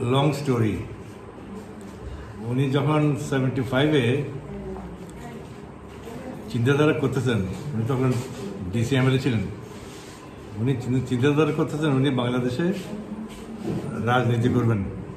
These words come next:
তো তখন চিটাগাং ক্যান্টনমেন্টের মধ্যে আমার সঙ্গে first দেখা হলো ওনার সঙ্গে। তিনি বললেন, "আরিফ,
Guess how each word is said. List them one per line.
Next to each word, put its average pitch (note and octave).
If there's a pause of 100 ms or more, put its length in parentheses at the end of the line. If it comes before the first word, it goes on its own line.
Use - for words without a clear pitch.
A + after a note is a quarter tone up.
(1300)
তো A#2+
তখন D#3 (960)
চিটাগাং A#2+
ক্যান্টনমেন্টের C#3+
মধ্যে C#3+
আমার C3+
সঙ্গে C3 (120)
first D3+
দেখা A2+
হলো C#3 (960)
ওনার A2+
সঙ্গে। B2 (1500)
তিনি B2
বললেন, C3
"আরিফ, B2+